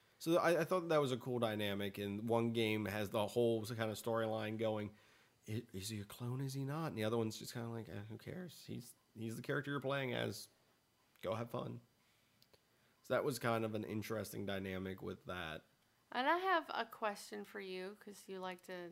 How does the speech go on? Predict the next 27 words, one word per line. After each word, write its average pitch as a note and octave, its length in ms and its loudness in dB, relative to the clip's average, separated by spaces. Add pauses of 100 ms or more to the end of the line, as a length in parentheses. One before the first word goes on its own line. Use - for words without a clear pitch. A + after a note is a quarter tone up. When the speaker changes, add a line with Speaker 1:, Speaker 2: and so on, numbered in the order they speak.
(100)
Speaker 2:
discuss F#3 500 -8
and F#3 140 -12
theorize F3 420 -6
stuff. F3+ 320 -8 (300)
Speaker 1:
All C#2 180 0
right. A2+ 180 0 (200)
Speaker 2:
So, A#3+ 580 4 (880)
Tempest F4 760 0 (400)
versus C4 500 0
Normandy. B3 600 0 (560)
What's A3+ 240 -12
your A3 100 -6
pick? - 460 -12 (840)
Speaker 1:
Tempest B2 460 -10
versus A2+ 420 -12
Normandy. - 600 -12 (1080)
Hmm. A1+ 360 -10 (640)
Well, G#2 260 -4
I'm A2+ 160 0
gonna, D#3+ 140 2
of A2 80 -2
course, B2 240 2
have B2+ 140 4
to A#2+ 60 -4
go A2+ 140 2
with G2+ 160 -2
Normandy. G2 640 0